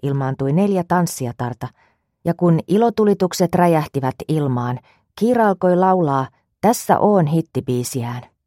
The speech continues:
"Tässä oon, nähdä kaikki saa, nyt voin todistaa, etten mä pelkää. Viimeinkin pimeys katoaa, loistaa mä näin kun saan." Fanit tanssivat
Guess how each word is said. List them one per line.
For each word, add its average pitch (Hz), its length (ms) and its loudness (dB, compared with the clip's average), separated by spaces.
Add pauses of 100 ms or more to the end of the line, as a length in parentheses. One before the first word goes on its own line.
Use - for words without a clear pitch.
(1300)
"Tässä 240 420 2
oon, 160 360 2 (500)
nähdä 226 420 4
kaikki 208 360 -2
saa, 139 460 -2 (380)
nyt 196 140 4 (100)
voin 165 300 4
todistaa, 131 720 -2 (400)
etten 196 300 2
mä 180 200 4
pelkää. 127 540 -2 (920)
Viimeinkin 180 680 4
pimeys 185 500 4
katoaa, 127 680 -2 (400)
loistaa 202 540 2
mä 185 140 4
näin 185 300 2
kun 139 220 -4
saan." 127 480 -4 (1700)
Fanit 240 360 2
tanssivat 160 440 0